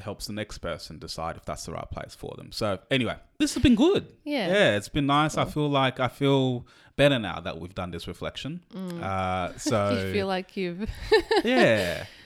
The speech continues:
Speaker 1: It's added way more meaning to the last seven years.
Speaker 2: Yeah.
Speaker 1: And not that we needed extra motivation, but it puts things into perspective to continue this journey and,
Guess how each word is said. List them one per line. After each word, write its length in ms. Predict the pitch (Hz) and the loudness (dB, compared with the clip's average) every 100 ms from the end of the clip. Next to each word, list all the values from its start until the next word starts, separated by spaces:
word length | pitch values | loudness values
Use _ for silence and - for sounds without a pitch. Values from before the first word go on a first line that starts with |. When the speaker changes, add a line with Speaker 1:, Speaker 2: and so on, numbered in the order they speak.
| - - | -20 -14
Speaker 1:
It's 200 | 120 123 | -6 0
added 260 | 135 131 | 2 2
way 160 | 123 123 | 2 2
more 200 | 120 117 | 2 0
meaning 440 | 110 104 101 107 110 | 0 0 0 0 -2
to 120 | 110 | -2
the 100 | 101 | -2
last 280 | 98 98 - | -2 -2 -2
seven 260 | 101 98 | -4 -4
years. 480 | 90 85 95 151 - | -6 -6 -6 -8 -8
Speaker 2:
Yeah. 220 | 208 165 - | -8 -8 -8
Speaker 1:
And 560 | 95 92 90 87 87 - - | -6 -6 -6 -8 -10 -14 -8
not 220 | 101 85 | -8 -6
that 120 | 98 | -6
we 100 | 95 | -4
needed 260 | 92 95 90 | -6 -6 -6
extra 260 | 92 - | -8 -8
motivation, 680 | 95 90 87 87 87 - 117 | -6 -4 -4 -4 -6 -6 -8
but 160 | 104 95 | -6 -6
it 100 | - | -4
puts 160 | 104 - | -6 -4
things 280 | 98 92 | -10 -10
into 160 | 101 - | -12 -8
perspective 640 | - - - - 92 90 - | -8 -6 -10 -8 -12 -12 -14
to 180 | 98 87 | -12 -10
continue 420 | - 87 98 95 | -12 -10 -8 -8
this 160 | 95 - | -10 -10
journey 480 | 90 85 92 92 | -10 -10 -8 -8
and, 200 | 87 87 | -10 -12